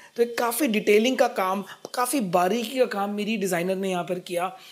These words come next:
और जब हम इसका विजुअलाइजेशन कर रहे थे ना डिज़ाइन पे तो बिल्कुल समझ नहीं आ रहा था। तो मैं कई बार इसलिए बोलता हूँ कि आप अपने डिज़ाइनर पे विश्वास रखो और ट्रस्ट करो कि जो हम विजुअलाइज कर रहे हैं ना,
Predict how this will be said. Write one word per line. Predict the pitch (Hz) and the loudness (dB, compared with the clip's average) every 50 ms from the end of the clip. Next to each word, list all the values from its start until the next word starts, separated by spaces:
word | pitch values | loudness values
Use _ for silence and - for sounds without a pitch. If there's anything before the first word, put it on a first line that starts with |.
| - - - | -14 -6 0
और | 190 180 180 190 190 202 196 190 190 185 185 | 2 4 4 4 4 4 4 6 6 4 4
जब | 180 214 208 | 4 2 0
हम | 233 240 | 2 0
इसका | 233 233 - 269 | 0 2 2 2
विजुअलाइजेशन | 254 202 180 180 165 196 190 202 226 220 240 226 233 262 262 | 2 2 2 2 2 4 4 4 4 2 0 -2 -2 -2 0
कर | - 226 196 | 2 2 2
रहे | 190 208 208 | 2 2 0
थे | 202 185 175 | 0 -2 -4
ना | 202 220 | -4 -2
डिज़ाइन | 196 180 180 175 175 180 185 196 190 - | -2 -2 -2 -2 -2 -4 -4 -4 -4 -2
पे | 196 185 180 - - - - - - | -2 -2 -2 -4 -8 -20 -20 -10 -6
तो | - 208 | -4 -2
बिल्कुल | 202 185 208 202 208 262 262 | 0 0 0 0 0 -2 0
समझ | 247 - 208 202 208 190 190 | 2 2 4 4 4 4 2
नहीं | 208 214 202 | 0 0 2
आ | 175 160 | 0 0
रहा | 156 160 147 | -2 -4 -6
था। | - 127 123 117 _ _ _ _ _ - | -8 -12 -16 -18 _ _ _ _ _ -4
तो | 202 | -4
मैं | 240 226 | -4 2
कई | 233 226 220 226 | 4 4 6 6
बार | 226 262 | 6 4
इसलिए | 240 226 - 254 254 | 4 2 0 0 2
बोलता | 226 226 208 - - 214 | 4 4 4 4 2 0
हूँ | 226 226 | 0 0
कि | 247 | -2
आप | 226 214 202 208 | -2 -2 -2 -4
अपने | 214 220 233 233 | -4 -4 -2 -2
डिज़ाइनर | 185 185 180 185 180 196 208 214 | -2 -2 -2 -2 -2 -2 -2 0
पे | 214 233 | 2 2
विश्वास | 233 190 175 165 - - 180 185 226 226 226 | 2 2 0 -2 -2 -2 0 0 0 0 -2
रखो | 214 190 - 208 226 262 269 - - - - | -4 -4 -2 -2 -2 -2 -2 -6 -10 -4 -2
और | 220 | -2
ट्रस्ट | 214 - - - 220 214 214 - - | -2 -2 0 2 2 2 2 0 0
करो | 202 165 143 127 - - - - _ - | -2 -2 -2 -4 -8 -14 -20 -20 _ -8
कि | 220 | -4
जो | 185 170 233 | 0 2 4
हम | 269 269 294 302 | 4 4 4 4
विजुअलाइज | 214 190 208 185 202 214 233 269 320 302 - | 4 4 4 4 4 4 4 4 2 0 0
कर | - 240 202 | 2 2 2
रहे | 190 202 202 | 2 0 -2
हैं | 190 180 | -2 -4
ना, | 185 208 190 160 | -4 -6 -8 -10